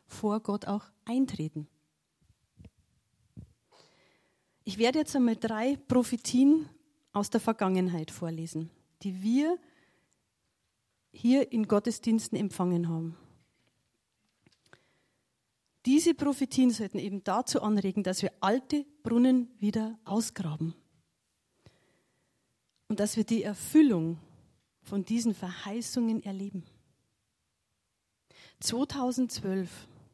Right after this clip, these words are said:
Der Herr hat dir eine Berufung gegeben. Und wenn es auch scheint,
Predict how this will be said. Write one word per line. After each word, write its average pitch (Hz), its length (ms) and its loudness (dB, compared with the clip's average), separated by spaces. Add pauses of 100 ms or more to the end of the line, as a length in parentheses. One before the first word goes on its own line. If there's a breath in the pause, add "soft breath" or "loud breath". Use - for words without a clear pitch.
(1600 soft breath)
Der 226 120 2
Herr 262 340 4
hat - 320 0
dir 262 320 2 (480)
eine 214 300 -2
Berufung 262 480 4
gegeben. 170 500 -6 (1400 loud breath)
Und 233 180 6
wenn 262 180 10
es 339 200 4
auch 196 220 -2
scheint, 220 600 -2